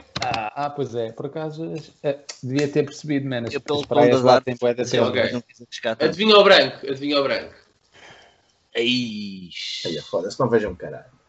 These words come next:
Speaker 2: Qual deles, meu?
Speaker 1: É, então, epá, este gajo é
Speaker 2: É parvo, meu. Pela cara dele é parvo.
Speaker 1: Este gajo é francês.
Speaker 2: Achas, meu?
Speaker 1: Tem
Speaker 4: Consome
Speaker 1: mesmo
Speaker 4: que é
Speaker 1: aquele
Speaker 4: bom.
Speaker 1: ar de,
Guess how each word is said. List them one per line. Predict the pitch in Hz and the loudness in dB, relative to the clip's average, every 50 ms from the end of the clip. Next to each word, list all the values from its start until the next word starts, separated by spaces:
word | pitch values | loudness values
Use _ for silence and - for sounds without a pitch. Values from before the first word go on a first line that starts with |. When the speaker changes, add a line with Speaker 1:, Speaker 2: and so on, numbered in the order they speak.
| _ _ | _ _
Speaker 2:
Qual | 208 202 160 | 2 2 2
deles, | 131 113 98 98 95 85 | 2 -2 -4 -4 -8 -12
meu? | 98 98 110 123 127 123 _ _ _ _ _ _ _ _ _ - - - _ - - _ _ _ _ _ _ _ _ _ _ _ _ - _ _ _ | -14 -14 -14 -14 -16 _ _ _ _ _ _ _ _ _ _ -20 -20 -20 _ -20 -20 _ _ _ _ _ _ _ _ _ _ _ _ -20 _ _ _
Speaker 1:
É, | - 113 113 | -4 -4 -4
então, | 110 - - 123 120 110 117 - _ _ _ _ _ - _ _ | -4 -4 -2 -2 -2 -4 -6 -12 _ _ _ _ _ -20 _ _
epá, | - 120 110 - 110 104 | -10 -8 -2 -2 0 0
este | 110 117 113 - - 123 | 0 -2 -4 -6 -8 -4
gajo | 131 131 127 127 120 107 123 123 120 | -2 0 0 0 -2 -4 -2 0 2
é | 123 120 123 123 120 120 117 117 113 107 107 104 104 _ _ _ _ _ - - _ _ _ _ _ - - | 2 2 4 4 4 2 2 2 -2 -4 -6 -8 -12 _ _ _ _ _ -20 -20 _ _ _ _ _ -16 -16
Speaker 2:
É | - - _ | -16 -14 _
parvo, | - 113 110 110 107 113 120 | -4 -2 -2 -2 -4 -8 -8
meu. | 104 92 82 _ _ _ | -8 -10 -12 _ _ _
Pela | 107 107 107 | -8 -8 -4
cara | - 117 110 113 104 | -2 -2 -2 0 -2
dele | 107 110 120 127 | -4 -4 -4 -6
é | |
parvo. | 127 _ 143 120 95 92 - _ _ _ _ _ _ _ _ _ _ _ _ _ _ _ _ _ - - | -6 _ -8 -8 -8 -10 -14 _ _ _ _ _ _ _ _ _ _ _ _ _ _ _ _ _ -20 -4
Speaker 1:
Este | - 135 135 135 - | 0 0 0 2 4
gajo | 147 135 131 127 131 | 4 4 4 2 0
é | 120 | -2
francês. | - 127 120 120 117 113 - 104 95 92 - - - _ _ _ _ _ _ _ _ _ _ _ _ - - _ | -2 -6 -6 -6 -6 -6 -6 -8 -8 -8 -10 -16 -20 _ _ _ _ _ _ _ _ _ _ _ _ -20 -10 _
Speaker 2:
Achas, | 117 123 135 131 - - 110 101 | -2 -2 -2 -2 -6 -10 -8 -8
meu? | 98 95 87 - _ _ _ _ _ _ _ - - _ _ _ _ _ _ | -8 -8 -10 -12 _ _ _ _ _ _ _ -20 -20 _ _ _ _ _ _
Speaker 1:
Tem | _ 143 131 | _ 2 4
Speaker 4:
Consome | 135 135 135 | 4 4 4
Speaker 1:
mesmo | 131 135 123 | 4 4 2
Speaker 4:
que | - | 2
é | 110 | 2
Speaker 1:
aquele | 135 127 | 2 4
Speaker 4:
bom. | 123 | 4
Speaker 1:
ar | 127 127 127 123 | 4 4 4 2
de, | 110 113 120 120 117 117 113 | 0 0 0 0 2 2 2